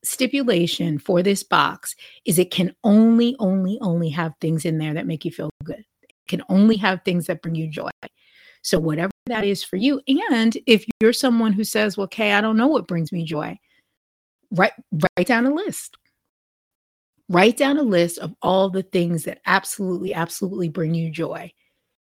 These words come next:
and put that in the box. And at first, maybe all you're doing is reading that list. And then you'll see,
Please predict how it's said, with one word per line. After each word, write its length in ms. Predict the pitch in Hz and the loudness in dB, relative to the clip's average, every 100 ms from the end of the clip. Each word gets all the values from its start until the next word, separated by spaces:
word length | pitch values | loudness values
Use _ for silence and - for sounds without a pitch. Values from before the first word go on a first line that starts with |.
| - | 0
and 120 | 226 | 2
put 160 | 285 285 | 4 2
that 180 | 320 330 | 2 0
in 80 | 170 | -2
the 60 | |
box. 480 | 147 - - - - _ _ _ _ _ _ _ | -4 -12 -16 -18 -18 _ _ _ _ _ _ _
And 120 | 214 | 4
at 120 | 208 202 | 4 4
first, 340 | 247 311 - | 4 4 4
maybe 260 | 202 190 202 | 4 4 4
all 180 | 208 | 4
you're 180 | 220 220 | 4 2
doing 320 | 190 220 240 | 2 4 4
is 120 | 180 151 | 2 -2
reading 420 | 143 185 226 233 | -2 2 4 4
that 220 | 247 247 | 2 -2
list. 560 | 262 302 165 - - - _ _ _ _ | -2 -2 -4 -10 -18 -20 _ _ _ _
And 140 | 208 196 | 2 6
then 140 | 196 | 6
you'll 120 | 214 | 6
see, 760 | 214 - 240 262 262 202 202 214 | 2 -2 0 2 4 2 0 -2